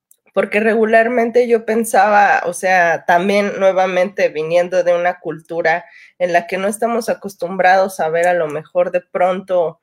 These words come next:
hombres platicando tan íntimamente de acerca de sus problemas, ¿no? Pero cuando estábamos hablando un poco de las charlas, eh, bueno, estamos viendo esa charla que tienen al inicio, ¿no?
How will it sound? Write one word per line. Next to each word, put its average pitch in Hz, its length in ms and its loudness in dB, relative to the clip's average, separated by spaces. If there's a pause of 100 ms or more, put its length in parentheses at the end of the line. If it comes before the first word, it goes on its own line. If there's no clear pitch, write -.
(340)
hombres 180 540 0
platicando 170 1120 0
tan 160 240 0
íntimamente 180 880 -2
de 175 80 2
acerca 170 420 -2
de 165 100 2
sus - 320 -16
problemas, 180 680 0
¿no? 196 240 -4 (360)
Pero 214 420 2
cuando 233 280 4
estábamos 294 520 0
hablando 226 380 0
un 240 100 -6
poco 247 280 0
de 240 140 2
las 180 300 -4
charlas, 220 680 2
eh, 170 400 -4
bueno, 190 200 -4
estamos 208 420 -6
viendo 214 260 -2
esa 214 220 -6
charla 214 420 -2
que 190 100 -14
tienen 196 380 -2
al 170 200 0
inicio, 190 560 -4
¿no? 196 260 -2